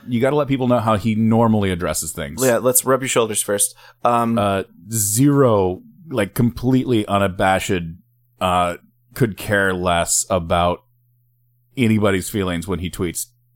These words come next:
Speaker 1: typically.
Speaker 2: As long as it's about brown people.
Speaker 1: Like,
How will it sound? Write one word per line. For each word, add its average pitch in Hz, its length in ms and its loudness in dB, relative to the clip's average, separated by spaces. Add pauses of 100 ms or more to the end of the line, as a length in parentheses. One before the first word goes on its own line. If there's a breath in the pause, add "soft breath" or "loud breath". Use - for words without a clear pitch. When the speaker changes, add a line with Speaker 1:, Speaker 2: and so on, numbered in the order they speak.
Speaker 1:
typically. 78 420 -4 (520)
Speaker 2:
As 143 140 4
long 208 140 2
as 254 80 4
it's 220 100 2
about 131 240 0
brown 104 240 0
people. - 340 -12 (220)
Speaker 1:
Like, 107 240 2